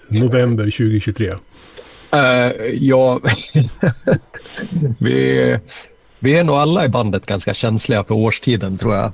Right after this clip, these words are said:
Speaker 2: Men, men, eh, vi repade igår och vi s-,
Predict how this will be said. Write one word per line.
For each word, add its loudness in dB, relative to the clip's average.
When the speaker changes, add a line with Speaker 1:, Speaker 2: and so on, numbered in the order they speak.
Speaker 2:
Men, 0
men, 2
eh, 0
vi 2
repade 0
igår -2
och 0
vi -2
s-, -6